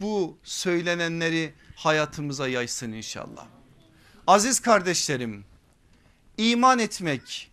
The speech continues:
büyük bir nimet değil mi? Buna itiraz olan var mı? Peki iman etmekten daha büyük bir nimet var mı?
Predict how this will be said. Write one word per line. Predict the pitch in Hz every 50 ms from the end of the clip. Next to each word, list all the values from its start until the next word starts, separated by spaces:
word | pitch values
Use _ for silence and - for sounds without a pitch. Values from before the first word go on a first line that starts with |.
| _ _ _ _ _ _ _ _ -
büyük | 156 175 226 269 302 269 - - -
bir | 202 185 170
nimet | 170 156 156 147 139 147 -
değil | - 226 240 202 143
mi? | 123 113 113 107 - _ _ _ _ _ _ _ _ _ _ _ _ _ _ _ _ - -
Buna | 180 180 196 190
itiraz | 185 170 - - 185 185 180 170 170
olan | 185 185 190 196 202 208
var | 240 247 220
mı? | 190 151 143 147 160 - _ _ _ _ _ _ _ _ _ _ _ _ _ _ _ - _ _ _ _ -
Peki | - 185 180 185 190 185 156
iman | - 170 165 170 170 185 196 196 180
etmekten | 175 165 170 - 170 165 165 165 - - 175 170 165 156 143
daha | 160 151 156 170 160 143 147
büyük | 151 156 156 151 _ -
bir | 151 151
nimet | 151 147 147 156 151 151 - -
var | 214 233 240
mı? | 180 135 113 107 107